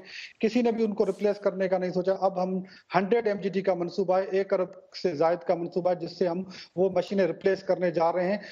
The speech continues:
ان replace ہونے کے بعد ان مشینوں کی ایفیشنسی بڑھ جائے گی۔ تیسرا سب سے بڑا منصوبہ ہے سکسٹی فائیو ایم جی ڈی کا پانی کا، جو سکسٹی فائیو ایم جی ڈی پانی ہمارے پاس available ہے لیکن ہمارے پاس مشینوں میں اتنی طاقت نہیں تھی اٹھا سکے، سات ارب روپے کا منصوبہ ہے، تھا، ہے،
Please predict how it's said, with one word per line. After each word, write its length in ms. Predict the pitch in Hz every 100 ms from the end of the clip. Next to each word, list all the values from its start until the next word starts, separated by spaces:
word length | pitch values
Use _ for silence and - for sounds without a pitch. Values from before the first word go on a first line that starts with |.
| - 214
ان 140 | 196
replace 380 | 196 208 220 202
ہونے 180 | 196 196
کے 120 | 185
بعد 220 | 180 190
ان 160 | 190 180
مشینوں 300 | 170 190 180
کی 120 | 214
ایفیشنسی 560 | 185 180 208 208 196 196
بڑھ 240 | 160 175
جائے 220 | 170 165
گی۔ 140 | 156 151 - - -
تیسرا 300 | 269 - 247
سب 140 | 240 220
سے 80 |
بڑا 200 | 196 196
منصوبہ 360 | 190 185 202 208
ہے 180 | 208 226
سکسٹی 240 | - 240
فائیو 260 | 202 196 190 185
ایم 120 | 170
جی 140 | 165
ڈی 140 | 160 160
کا 140 | 170
پانی 300 | 170 165 175
کا، 180 | 190 202 - - - -
جو 100 | 185
سکسٹی 400 | 185 226 - 240
فائیو 300 | 226 214 208
ایم 100 | 190
جی 80 | 196
ڈی 120 | 196
پانی 320 | 196 190 196
ہمارے 220 | 185 196
پاس 200 | 196 196
available 560 | - 180 214 214 208 202
ہے 100 | 220
لیکن 340 | 190 185 202
ہمارے 220 | 185 190
پاس 280 | 190 196 196
مشینوں 360 | 165 170 214 214
میں 100 | 196
اتنی 160 | 190
طاقت 360 | 185 175 180 175
نہیں 220 | 185 190
تھی 220 | 196 214 208 - -
اٹھا 220 | 185 202 190
سکے، 180 | 202 202
سات 400 | - 208 233 214
ارب 180 | 190
روپے 220 | 185 175 180
کا 120 | 175
منصوبہ 420 | 165 156 180 175
ہے، 60 | 170 - -
تھا، 200 | 185 185 - - 180
ہے، 140 | 202